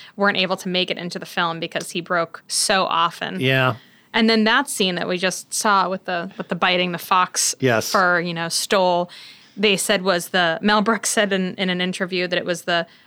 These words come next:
Speaker 1: best and worst day of his life because it was so funny.
Speaker 2: Yeah.
Speaker 1: But they kept breaking, so they had to do it over and over and over. And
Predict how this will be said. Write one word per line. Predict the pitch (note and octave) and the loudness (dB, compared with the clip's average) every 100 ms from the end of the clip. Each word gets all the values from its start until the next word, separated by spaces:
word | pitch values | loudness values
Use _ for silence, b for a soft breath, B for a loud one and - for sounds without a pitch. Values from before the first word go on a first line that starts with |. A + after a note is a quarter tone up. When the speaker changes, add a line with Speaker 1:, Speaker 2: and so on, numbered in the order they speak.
| - | -6
Speaker 1:
best | E3+ F#3+ G3 - - | 0 2 2 -2 0
and | G3 F3+ | 0 2
worst | F#3 F#3 - | 0 0 2
day | G#3+ | 4
of | G3 | 2
his | G3+ G#3+ | 0 2
life | G3 G3+ | 2 0
because | G#3 G3+ G3+ | -4 -4 -6
it | - | -4
was | F3+ | -4
so | - - G3 | -2 0 0
funny. | G3 - F3 F#3 G#3 B3+ | 0 0 0 0 0 2
Speaker 2:
Yeah. | B2+ A2 G#2 b b | 2 2 0 b b
Speaker 1:
But | - G3 | -2 0
they | F3+ | 0
kept | F3+ G3 - | 0 -2 -2
breaking, | F3+ F3+ E3+ | -2 -2 -6
so | F3+ | -4
they | E3+ | -2
had | E3+ | -4
to | E3+ | -2
do | E3+ | -4
it | D#3+ - | -4 -6
over | F3 E3+ E3 | -6 -4 -6
and | D#3 D#3 | -6 -8
over | D#3+ E3 D#3+ | -10 -8 -10
and | D3+ | -10
over. | E3 F3+ - - - | -12 -12 -8 -8 -6
And | E3+ D#3+ D#3+ | -6 -6 -8